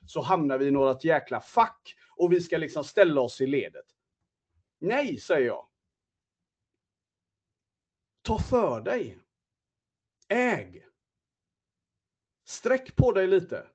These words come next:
Bara nu när du lyssnar på det här, testa att kuta ryggen lite och testa att ställa dig upp och verkligen sträck på dig.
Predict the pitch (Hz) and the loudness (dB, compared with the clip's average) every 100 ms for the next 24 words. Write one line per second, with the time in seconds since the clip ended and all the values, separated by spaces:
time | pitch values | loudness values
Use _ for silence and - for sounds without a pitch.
0 | _ _ 160 247 240 233 254 240 214 220 | _ _ 4 4 4 2 0 0 -2 -2
1 | 233 - 220 202 214 226 226 127 - _ | -6 -6 -4 -2 0 0 -2 -4 -14 _
2 | 269 247 - 220 220 262 240 226 226 233 | 0 0 2 0 2 -2 0 0 -2 -2
3 | 180 202 214 208 185 190 190 - 175 170 | 2 2 4 2 4 4 2 -6 -10 -4
4 | 214 - 202 175 233 208 202 190 - _ | -6 -2 -4 -2 -2 4 4 4 -2 _
5 | _ 170 - - 170 165 - - 247 320 | _ 0 0 0 -4 -6 -10 -6 -2 -2
6 | - - - 220 156 123 117 | -4 -12 -2 2 4 2 -4